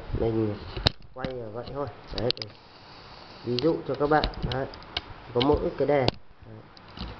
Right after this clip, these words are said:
Phía trên mình đã hướng dẫn các bạn tận dụng cái đèn led option hỏng làm cái hộp chụp sản phẩm. Thì chúc các bạn thành công nhé.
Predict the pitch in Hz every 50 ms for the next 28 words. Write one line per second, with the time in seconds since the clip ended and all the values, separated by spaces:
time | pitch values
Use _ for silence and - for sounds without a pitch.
0 | - - 127 127 - - 170 160 147 143 131 127 123 131 127 135 135 127 135 156
1 | - 160 - 185 175 131 120 123 120 120 113 113 117 - - - - - - -
2 | - - - - - - - - - - - - - - - - - - - -
3 | - - - - 175 175 156 139 180 180 - - - 135 135 156 160 160 160 165
4 | 165 180 190 190 190 190 185 185 - - 180 160 143 123 107 - 135 139 123 107
5 | - - 113 117 127 127 127 120 120 120 - 120 127 147 160 139 - - - -
6 | - - 127 - - - 110 107 - 127 120 107 - - - - - - - -
7 | - 110 - 185 165 170 180 165 165 - - - 127 - - 151 151 139 151 165